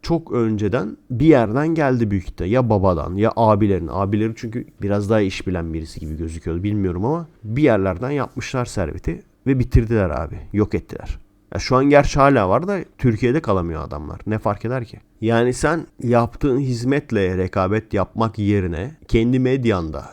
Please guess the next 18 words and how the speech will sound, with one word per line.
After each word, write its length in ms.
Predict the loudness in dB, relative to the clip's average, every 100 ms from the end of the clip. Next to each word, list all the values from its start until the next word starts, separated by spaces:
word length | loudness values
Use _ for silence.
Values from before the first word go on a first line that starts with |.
| _ -12
hangi 680 | -4 0 2 2 0 -2 -6 -12
şirketi 600 | -8 -8 -4 -4 -4 -8 -20 -8
veya 280 | -4 -2 -2
hangi 260 | -2 0
yere 380 | -2 -2 -4 -4
el 220 | -4 -2
atarsan 480 | -2 -4 -6 -6 -6
rakiplerine 520 | -6 -8 -6 -4 -4
bu 60 | -4
şekilde 360 | -4 -4 -4 -6
sallıyorsan 680 | -4 -2 0 -2 -2 -6 -8 _
sonunda 440 | -6 0 2 2 0
bir 60 |
gün 80 | -2
elinde 240 | -2 -4
patlayacak. 680 | -4 -6 -4 -6 -4 -8 -12 _
Patlar 360 | -6 -2 -2 -2
yani. 240 | -4 -8